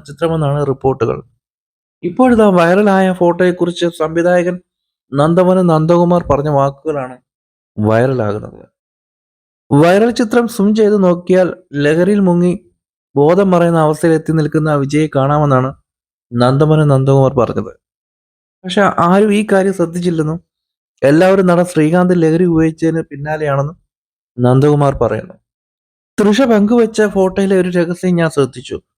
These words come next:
മറ്റുള്ളവർ ശ്രദ്ധിച്ചോ ഇല്ലയോ എന്ന് അറിയില്ല. നായക്കുട്ടിയെ എടുത്തു വെച്ച് വിജയ് ഓമനിക്കുന്ന ഫോട്ടോ സൂം ചെയ്ത് നോക്കിയാൽ വിജയ് ബോധാവസ്ഥയിലല്ല, എന്തോ കഴിച്ചിട്ടുണ്ട്, ലഹരിയിലാണെന്നത്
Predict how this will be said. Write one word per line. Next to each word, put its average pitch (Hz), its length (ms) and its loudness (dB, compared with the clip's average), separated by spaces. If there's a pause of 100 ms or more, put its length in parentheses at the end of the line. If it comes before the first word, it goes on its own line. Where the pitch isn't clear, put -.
(460)
മറ്റുള്ളവർ 220 600 2
ശ്രദ്ധിച്ചോ 202 460 -2
ഇല്ലയോ 190 240 0
എന്ന് 190 140 0
അറിയില്ല. 139 340 -2 (800)
നായക്കുട്ടിയെ 220 580 2
എടുത്തു 214 220 0
വെച്ച് 208 300 0 (400)
വിജയ് 160 240 0
ഓമനിക്കുന്ന 180 520 0
ഫോട്ടോ 170 360 0
സൂം 165 240 -2
ചെയ്ത് 180 260 0
നോക്കിയാൽ 165 420 -6
വിജയ് 156 320 -2 (680)
ബോധാവസ്ഥയിലല്ല, 170 920 2 (260)
എന്തോ 156 280 -2
കഴിച്ചിട്ടുണ്ട്, 147 680 -2 (760)
ലഹരിയിലാണെന്നത് 160 1000 2